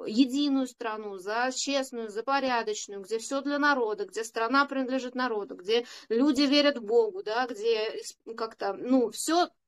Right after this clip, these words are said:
именно честно, порядочно. Нас пытаются вот так вот уже во всем обвинить. Это и есть хуцпа, сверхнаглость, которую используют вот эти секты. А, вам последнее слово, э, отец Никодим, что бы вы пожелали?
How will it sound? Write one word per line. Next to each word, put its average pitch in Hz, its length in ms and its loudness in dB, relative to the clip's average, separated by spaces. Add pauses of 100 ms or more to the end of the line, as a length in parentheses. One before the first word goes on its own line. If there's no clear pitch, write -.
(500)
именно 226 480 2 (260)
честно, 269 320 0
порядочно. 247 800 0
Нас 320 400 2
пытаются 254 520 0
вот 214 140 -6
так 269 200 2
вот - 180 -10
уже 214 420 -4
во 196 120 -2
всем 233 280 -2
обвинить. 202 420 -4
Это 415 180 2
и 311 80 6
есть 294 240 0
хуцпа, 381 500 2 (240)
сверхнаглость, 262 880 0
которую 247 420 -2
используют 214 520 -6
вот 190 140 -10
эти 214 280 -4
секты. - 500 -8 (760)
А, 220 300 6
вам 359 160 8
последнее 330 480 0
слово, 370 480 -2
э, 202 440 -10
отец 214 280 -8
Никодим, 214 540 -8
что - 200 -2
бы 254 100 0
вы 240 140 -2
пожелали? 240 720 2